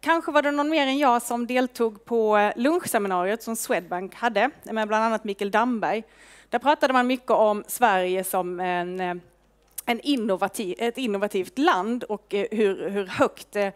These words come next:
Sverige ofta hamnar i rankingar vad gäller innovationsförmåga. Man skulle kunna säga att detta seminariet är en fortsättning på, på det där. För har man hög innovationsförmåga, nästa fråga är då, ja, men omvandlar vi det till tillväxt?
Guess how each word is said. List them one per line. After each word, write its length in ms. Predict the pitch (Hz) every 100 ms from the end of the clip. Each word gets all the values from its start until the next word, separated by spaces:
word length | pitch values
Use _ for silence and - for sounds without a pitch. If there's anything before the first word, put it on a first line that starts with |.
| - - -
Sverige 440 | - 269 185 185
ofta 260 | - 214 185
hamnar 500 | 185 196 185 165 170
i 220 | 185 190
rankingar 540 | 180 254 180 185 180 180
vad 100 | 202
gäller 420 | 180 165 170 170
innovationsförmåga. 1120 | 196 180 170 240 349 - 196 180 131 165 226 233 - - _ - - - - -
Man 100 | 262
skulle 140 | 262 294
kunna 180 | 302 294
säga 160 | 349
att 80 | 302
detta 200 | 311 294
seminariet 440 | 269 262 277 240
är 40 | 254
en 120 | 214
fortsättning 840 | - 294 - 208 190 220 226 277 -
på, 260 | 311 202 190 - -
på 160 | 202
det 120 | 190
där. 280 | 196 170 208 - _ - - -
För 320 | - 240 240 - - _ _ _ -
har 160 | - 269
man 120 | 277
hög 220 | 294 233
innovationsförmåga, 1120 | 240 233 233 320 349 - 226 196 185 196 240 - -
nästa 300 | 285 - 240
fråga 460 | 285 311 285 254
är 40 | 220
då, 240 | 202 -
ja, 80 | 233
men 120 | 233
omvandlar 540 | 214 285 240 180 185 220
vi 100 | 294
det 180 | 220
till 160 | - 185
tillväxt? 800 | 254 294 202 269 311 - -